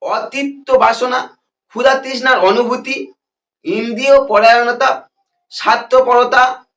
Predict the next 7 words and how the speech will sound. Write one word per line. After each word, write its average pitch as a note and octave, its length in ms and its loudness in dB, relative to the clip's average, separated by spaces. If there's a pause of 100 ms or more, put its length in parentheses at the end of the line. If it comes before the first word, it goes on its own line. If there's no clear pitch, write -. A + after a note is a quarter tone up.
(480)
আত্মসর্বস্বতা, - 1300 0 (600)
আত্মসর্বস্বতা, G#3+ 920 -2 (500)
সৌন্দর্যবোধের B3 880 2 (120)
অভাব, A#3+ 200 2 (1200)
আধ্যাত্মিকতার A3+ 840 0 (120)
অভাব, A#3 200 4 (760)
সব B3 200 0